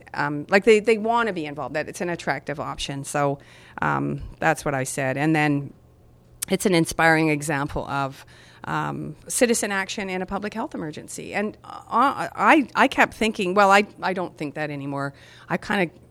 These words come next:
I shouldn't be so bitter and cynical, but I have given up on, on, I find people are very fearful or restricted.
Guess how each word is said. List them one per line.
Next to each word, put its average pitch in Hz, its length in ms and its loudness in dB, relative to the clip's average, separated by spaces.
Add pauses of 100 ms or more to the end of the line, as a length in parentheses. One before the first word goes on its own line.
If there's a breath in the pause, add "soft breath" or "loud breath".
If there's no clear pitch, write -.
(180)
I - 60 -4
shouldn't 185 260 0
be 147 80 0
so 135 160 -4
bitter 123 460 4
and 127 120 -4 (120)
cynical, 131 500 -6
but 139 140 2
I 143 100 0
have 190 340 2
given 147 220 2
up 131 180 -2
on, 127 280 -6
on, 143 340 -6 (460 loud breath)
I 190 100 -4
find 220 300 -2
people 214 320 -4
are 180 80 0
very 190 480 2
fearful 170 500 -2
or 160 80 -2
restricted. 156 640 -6